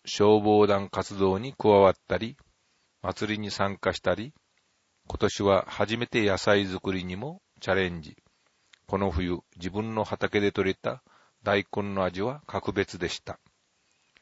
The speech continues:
移住相談員としても自身の経験を生かし、これからもいろんな人とのご縁を大切に天草ライフを楽しみます。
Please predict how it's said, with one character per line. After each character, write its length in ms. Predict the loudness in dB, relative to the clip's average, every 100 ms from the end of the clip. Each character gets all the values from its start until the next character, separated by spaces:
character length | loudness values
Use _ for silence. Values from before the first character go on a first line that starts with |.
| _ _ _ _ _ _
移 160 | -12 -6
住 300 | -2 0 0
相 340 | 4 6 6
談 260 | 4 2 0
員 260 | -6 -8 -6
と 140 | -4
し 100 | -4
て 140 | -4 -4
も 260 | -4 -12 _ _
自 140 | -8 -4 -4
身 100 | -4
の 140 | -2 -2
経 260 | 0 0
験 340 | -2 -6 -6 -6
を 80 | -6
生 80 |
か 160 | -2 -2
し、 240 | -2 -12 -18 _ _ _ -6
こ 120 | -2
れ 100 | 2
か 120 | 4
ら 100 | 4
も 240 | 2 -4 -8
い 120 | -6 2
ろ 140 | 2
ん 140 | 2
な 100 | -2
人 220 | -2 -2 -2
と 160 | -2
の 160 | -6 -8 _ _ _ _ _ _ -4
ご 180 | 2 2
縁 220 | 2 -2
を 80 | -2
大 240 | 0 -2
切 320 | -2 -6 -6
に 180 | -12 -12 _ -12
天 260 | 0 0
草 240 | 0 0 2
ラ 140 | 2
イ 60 | 0
フ 180 | -2
を 140 | -8 -8 -8
楽 180 | -6 -6
し 140 | -8
み 140 | -10
ま 120 | -10 -12
す。 380 | -14 -16 -20